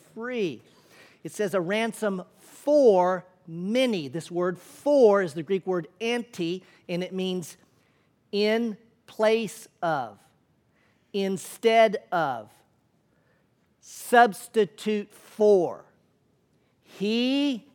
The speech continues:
gave his life to set the prisoners free, his life a substitute for those who were prisoners. Now, let me, let me take this apart. Um, why is, why dying is the only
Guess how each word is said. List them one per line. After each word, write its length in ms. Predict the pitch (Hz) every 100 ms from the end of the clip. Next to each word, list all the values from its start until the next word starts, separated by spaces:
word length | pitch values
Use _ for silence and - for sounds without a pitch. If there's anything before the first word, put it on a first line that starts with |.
| _ _ _
gave 300 | 180 208 220
his 300 | 202 233 185
life 720 | 220 233 208 190 196 208 - _ _ _ _ _ _ _
to 100 | 147
set 300 | - 208 208
the 80 | 190
prisoners 580 | 208 214 175 202 170
free, 500 | - 233 240 214 190
his 380 | 151 196 196 156
life 400 | 202 208 202 196 - _ _ _ _ _ _ _ _ _ _
a 60 | 135
substitute 1300 | - - 269 269 - 233 - - 220 208 214 - - _ _ _ _ _
for 160 | 175
those 340 | 180 185 175 -
who 160 | 175
were 240 | 165 165 -
prisoners. 380 | - 190 156
Now, 80 | 185
let 80 | 226
me, 100 | 269 -
let 100 | 233
me 80 | 262
take 260 | - 233 214
this 200 | 202 160
apart. 520 | - - 214 135 - - - - _ -
Um, 240 | 170 160 -
why 420 | 214 247 269 247
is, 360 | 214 196 170 - _ _ _
why 160 | 196 214
dying 560 | 202 226 220 180 180
is 180 | 170 143
the 140 | 165 -
only 480 | 196 214 220 214